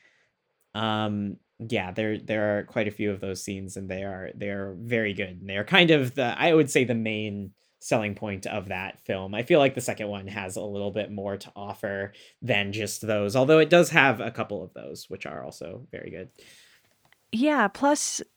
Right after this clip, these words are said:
Speaker 2: like you said, the pacing is so good, especially with this first movie coming in at, I think it was, like, an hour and thirty-five minutes. It was shorter than I expected it to be, because I know a lot of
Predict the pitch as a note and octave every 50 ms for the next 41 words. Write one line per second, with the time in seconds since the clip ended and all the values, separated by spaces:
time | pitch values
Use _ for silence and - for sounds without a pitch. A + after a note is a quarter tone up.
0 | _ _ - A3 A3+ G#3+ - G#3+ G3 - C4 C4 A#3 - E3 - - - A#3 B3+
1 | C4 A#3 - - F#3+ F3+ D#3+ D#3+ E3+ - - D#3 F3+ D#3 D3+ D3 D#3+ F3 - -
2 | - _ _ _ - - - - - A#3 A3+ G#3+ F#3+ F3+ F#3+ G#3 G#3+ F#3 D3+ E3+
3 | - - G3+ G3 F#3+ - G3+ F#3+ F#3 F3 F3+ F3+ E3+ E3+ _ _ - - F#3 F3+
4 | F3 - - _ _ - - G#3 G3+ F#3+ - - F#3 F3 F3+ F#3 F3+ F#3 F3+ F3
5 | - - G3+ F#3 F3+ F3 E3+ E3+ E3+ E3+ E3+ F3 E3+ E3+ E3 D3 - _ _ _
6 | _ _ - - F#3 F#3 F3 - - A#3+ B3+ C4+ D#4+ C#4+ D4 - - B3 A3 G#3
7 | - - F#3+ F3+ E3+ E3+ F#3 G#3 G#3 G3 F3+ E3+ - E3+ F3 F3 F#3+ F#3+ - G3
8 | F#3+ F3+ F#3 F3 F3 F#3+ G3+ G#3 - - - A#3 B3 A3+ G#3+ - - C#4 D4+ E4+
9 | E4 E4+ C#4+ A3+ A3+ A3 G#3 G3 G3+ G3 F3 F3 - - - - - - F#3+ G3
10 | - - A#3+ A3+ C4 B3+ B3 - D#4 B3+ C#4+ C#4+ D4 D#4 D4 - - - - -
11 | - - _ - A3+ A#3 G#3+ B3+ B3 A#3+ A#3 A3 G#3 - - - A3+ A#3+ A#3+ C4
12 | C#4+ C#4 C#4 C4+ C4 B3 - - - - G#3 G3+ G#3 G#3+ G#3+ G#3+ G#3+ A3 A3 G#3+
13 | G3+ - -